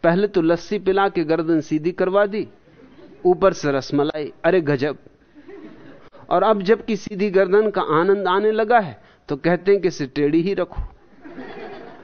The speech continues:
सद्गुरुदेव, नुस्खा बड़ा मसालेदार है, कृपया चक्कर में पड़े इस घन चक्कर को मार्गदर्शन दें।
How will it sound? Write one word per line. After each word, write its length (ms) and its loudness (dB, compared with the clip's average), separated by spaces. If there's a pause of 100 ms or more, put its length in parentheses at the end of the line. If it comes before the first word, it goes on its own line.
(280)
सद्गुरुदेव, 840 0 (380)
नुस्खा 480 0
बड़ा 220 0
मसालेदार 760 0
है, 160 -8 (400)
कृपया 360 2
चक्कर 380 -2
में 160 2
पड़े 260 2
इस 140 -2
घन 200 -4
चक्कर 360 -4
को 160 -2
मार्गदर्शन 720 -2
दें। 140 -14